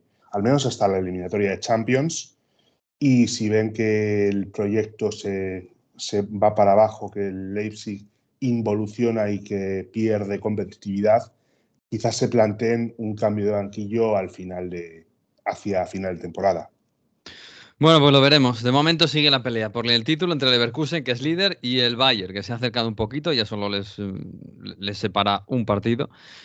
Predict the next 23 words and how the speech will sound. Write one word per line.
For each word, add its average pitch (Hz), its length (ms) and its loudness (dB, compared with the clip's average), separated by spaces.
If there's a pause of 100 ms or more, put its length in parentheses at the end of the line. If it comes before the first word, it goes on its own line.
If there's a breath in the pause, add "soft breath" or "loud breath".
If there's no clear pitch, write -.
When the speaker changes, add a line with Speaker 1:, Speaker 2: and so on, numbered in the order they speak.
(180 loud breath)
Speaker 2:
pero 117 340 4
la 110 120 2
semana 110 220 -4
que 113 60 -4
viene 120 160 0
el 117 140 -2
Bayern 117 500 -2
recibe 104 380 -4
al, 98 400 -2
al 95 160 -4
Mönchengladbach, 98 680 -4
así 95 260 -8
que 98 460 -2
esos 101 260 -2
dos 135 160 2
puntitos 139 420 0
para 127 140 4
el 120 60 4
Leverkusen 117 380 -2
de 120 80 2
momento 170 540 -2
son 101 300 -4
oro. 85 160 -6